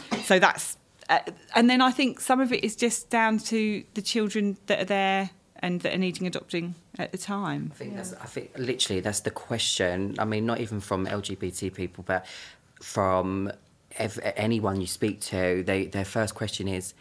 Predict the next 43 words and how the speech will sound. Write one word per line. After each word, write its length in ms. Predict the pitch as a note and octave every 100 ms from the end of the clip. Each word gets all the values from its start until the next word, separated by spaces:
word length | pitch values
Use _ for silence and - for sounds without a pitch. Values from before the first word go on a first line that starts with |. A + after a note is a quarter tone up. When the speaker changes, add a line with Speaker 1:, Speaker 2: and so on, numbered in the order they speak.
| - - _
Speaker 2:
"Do 100 | -
you 40 | G2+
get 120 | A#2
a 20 |
choice? 540 | - - E3 G2 - - A2
What's 200 | - -
it 60 |
Speaker 1:
Yeah. 60 | -
Speaker 2:
gonna 140 | A#2 D#3
look 100 | D4+
Speaker 1:
<laughs> 100 | A2+
Speaker 2:
like? 220 | F#2+ F#2+ F3+
Speaker 3:
Yeah. 100 | E3+ - -
Speaker 2:
Do 60 | G2+
you 60 | A#2+
want 120 | A2+
a 40 |
boy? 240 | G2+ C#3+ F3
Do 80 | -
you 60 |
want 120 | G#2+
a 40 | G#2+
girl?" 180 | E3 C#3+
And 100 | C#3+
that's 200 | G3 -
literally 220 | - D#3
their 100 | B2+
first 280 | - C3 -
question. 240 | F#3+ F#3
That's 160 | D3+ F3+
what 100 | D3
they 120 | D3
ask 220 | D3 D#3+
you 60 | G2+
before 180 | - A#2
they 80 |
think 180 | G#2+ A2
Speaker 3:
Yeah. 60 | G2+
Speaker 2:
of 60 |
anything. 540 | D#3 C3+ F2+ E2+ E2+ -
Speaker 3:
<laughs> 60 | -
Yeah. 260 | F#3+ F3 E3 - -
Speaker 2:
Um, 300 | C#3 C#3 C3